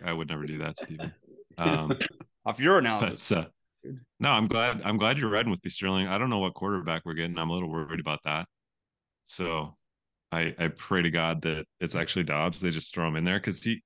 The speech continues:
Speaker 1: he started in Arizona, like, I think off, off of one month. Like, they just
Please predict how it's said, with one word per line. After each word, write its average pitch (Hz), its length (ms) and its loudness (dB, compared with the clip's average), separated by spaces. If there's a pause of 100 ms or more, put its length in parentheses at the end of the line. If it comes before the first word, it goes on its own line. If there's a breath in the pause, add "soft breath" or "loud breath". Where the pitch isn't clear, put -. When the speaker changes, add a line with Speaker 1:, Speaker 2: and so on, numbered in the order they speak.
(100)
Speaker 1:
he 139 120 -4
started 139 440 0
in 98 120 -2 (120)
Arizona, 90 640 -4 (200)
like, 82 200 -2
I 82 40 -10
think 107 180 -2
off, 78 160 -2 (200)
off 85 160 -4
of 80 100 -6
one 82 280 0
month. 82 280 -4 (720)
Like, 80 200 -6
they 85 100 2
just - 260 -4